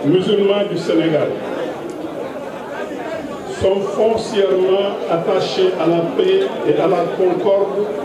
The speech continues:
entre les individus et les peuples. Nous ne pouvons donc rester indifférents à tout ce qui peut constituer une source de tension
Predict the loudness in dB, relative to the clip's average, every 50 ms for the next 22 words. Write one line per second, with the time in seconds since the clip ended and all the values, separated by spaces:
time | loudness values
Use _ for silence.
0 | -6 -8 -6 -8 -8 -8 -6 -4 -2 0 2 2 2 2 0 0 2 4 4 4
1 | 4 4 2 2 2 2 0 0 0 0 2 2 0 0 0 -4 -4 -6 -6 -6
2 | -6 -4 0 0 2 2 2 2 2 2 2 2 2 0 -2 -4 -6 -8 -10 -10
3 | -10 -10 -8 -8 -6 -6 -6 -4 -4 -4 -4 -4 -6 -8 -8 -8 -8 -8 -8 -8
4 | -8 -8 -8 -8 -8 -8 -8 -8 -8 -8 -8 -8 -8 -4 0 2 2 4 4 2
5 | 2 2 2 2 2 2 0 0 0 0 0 0 0 -2 -4 -2 0 0 0 0
6 | -2 0 0 2 2 2 0 -2 -4 -6 -6 -6 -6 -4 0 0 2 2 4 2
7 | 0 0 0 0 0 2 2 2 0 0 0 -2 -4 -6 -8 -8 -8 -8 -8 -8
8 | -8 -8 -6 -6 -6 -8 -8 -8 -8 -8 -8 -8 -8 -6 -8 -8 -8 -6 -2 0
9 | 2 2 2 0 0 0 0 0 0 -2 -2 -2 -2 -4 0 0 0 0 0 0
10 | 2 2 2 2 2 -2 -2 -4 -4 -2 0 2 4 4 4 4 2 0 2 2
11 | 2 2 2 0 0 -2 -2 0 -2 -2 -2 -2 -2 0 0 2 2 2 2 0
12 | 0 0 2 2 2